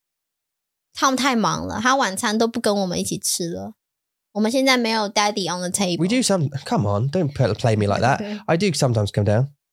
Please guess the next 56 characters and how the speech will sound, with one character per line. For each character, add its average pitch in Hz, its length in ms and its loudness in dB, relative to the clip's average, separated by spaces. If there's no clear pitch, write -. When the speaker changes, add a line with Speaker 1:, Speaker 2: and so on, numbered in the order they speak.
Speaker 1:
啊， 226 200 -4
有 247 160 0
啦， 320 140 2
有 277 180 0
啦， 240 200 0
有 214 140 -8
啦！ 214 260 -6
不 285 100 -2
是 466 200 4
我 269 80 2
给 277 160 2
你 311 160 -2
压 285 220 2
力 320 140 -2
好 240 240 0
吗？ 208 120 -2
Speaker 2:
啊。 214 220 -2
Speaker 1:
是 440 200 4
你 349 160 2
的 247 100 2
孩 240 340 0
子 277 140 -2
们 214 300 0
给 226 180 2
我 262 200 2
压 214 260 0
力 226 180 -4
好 196 160 -6
吗？ 170 340 -4
Speaker 2:
我 180 220 0
告 165 200 0
诉 - 20 -2
他 359 100 2
们， 392 80 0
Speaker 1:
他 330 60 2
们 - 0 -
会 359 180 2
说： 349 100 0
“Daddy 370 260 -6
呢？ - 20 -6
Speaker 2:
打 170 160 4
他 160 220 0
们。 139 200 2
Speaker 1:
Daddy 339 400 -2
呢？ 330 320 -4
Daddy 330 380 -4
呢？” 320 220 -6
然 165 120 2
后 160 120 0
说：“ 151 160 -2
Speaker 2:
用， 165 80 2
用 175 80 2
中 165 100 2
文。 147 80 0
Speaker 1:
Daddy - 20 0
用， 147 280 -2